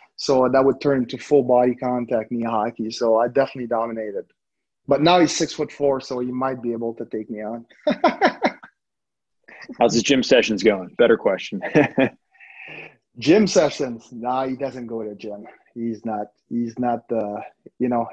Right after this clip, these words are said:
Speaker 1: he, he loves hockey, but he's not a kid that's gonna be in the gym working out any, anytime soon. So, a-,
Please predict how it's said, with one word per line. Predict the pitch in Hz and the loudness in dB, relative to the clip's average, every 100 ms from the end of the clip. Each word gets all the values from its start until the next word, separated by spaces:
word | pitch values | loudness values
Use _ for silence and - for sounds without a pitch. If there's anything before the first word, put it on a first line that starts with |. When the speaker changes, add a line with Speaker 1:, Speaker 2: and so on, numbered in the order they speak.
| - | -6
Speaker 1:
he, | 127 135 | -2 2
he | |
loves | 139 151 147 | 6 6 4
hockey, | 139 143 139 - 139 | 4 4 2 -2 -4
but | 127 123 | -4 -6
he's | 123 117 | -8 -6
not | 127 120 | -4 -4
a | |
kid | 113 - 120 110 | -6 -6 -6 -4
that's | 117 104 - _ _ | -4 -4 -8 _ _
gonna | 123 113 | -4 -2
be | 117 | -2
in | 113 | -4
the | 107 | -4
gym | 107 120 113 110 104 | -4 -4 -2 -2 -4
working | 101 110 113 120 110 | -4 -2 -2 -4 -4
out | 110 107 | -2 0
any, | 107 107 - | 0 -4 -6
anytime | 117 113 113 104 101 | -6 -6 -6 -6 -8
soon. | - 104 104 | -6 -6 -8
So, | 98 113 104 98 98 - | -6 -4 -2 -2 -4 -6
a-, | 101 | -10